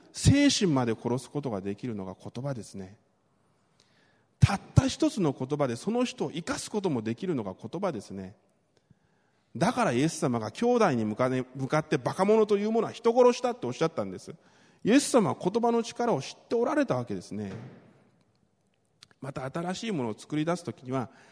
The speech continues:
必ず言葉から始まります。言葉のない創造は何一つ存在しないですね。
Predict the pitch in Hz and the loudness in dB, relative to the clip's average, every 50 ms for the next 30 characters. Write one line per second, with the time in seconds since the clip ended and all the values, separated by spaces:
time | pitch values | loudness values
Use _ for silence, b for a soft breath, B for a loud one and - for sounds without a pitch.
0 | b b b b b b b - - - - - 196 220 233 233 233 226 226 220 | b b b b b b b -10 -8 -6 -4 -2 -2 0 0 0 0 0 0 0
1 | 214 202 208 202 - - - - - 214 - - 247 247 262 247 247 254 180 127 | 0 -2 -4 -6 -6 -10 -6 -2 -2 0 0 0 0 2 2 2 2 2 0 0
2 | 110 95 110 104 110 107 104 104 104 101 98 98 - - 95 92 - _ _ _ | 0 -2 -6 -8 -8 -8 -6 -6 -6 -8 -8 -10 -12 -14 -16 -18 -18 _ _ _
3 | _ _ _ _ _ _ _ _ _ _ _ _ _ _ _ _ _ _ _ _ | _ _ _ _ _ _ _ _ _ _ _ _ _ _ _ _ _ _ _ _
4 | _ _ _ _ - - - 190 - 254 233 247 247 247 240 240 247 254 220 165 | _ _ _ _ -2 2 4 4 6 6 6 6 8 6 6 6 6 6 4 4
5 | - - 143 135 135 135 143 131 117 117 156 233 262 226 202 - - - 247 - | 2 2 0 0 2 2 2 2 2 0 0 2 2 2 2 0 0 -4 -4 -6
6 | - 135 - 135 135 139 139 135 139 135 135 - 143 139 131 113 98 90 - - | -6 -6 -4 -2 0 2 2 4 2 2 2 0 -2 -2 -2 -2 -4 -4 -8 -10
7 | 101 95 92 90 95 | -10 -10 -10 -10 -12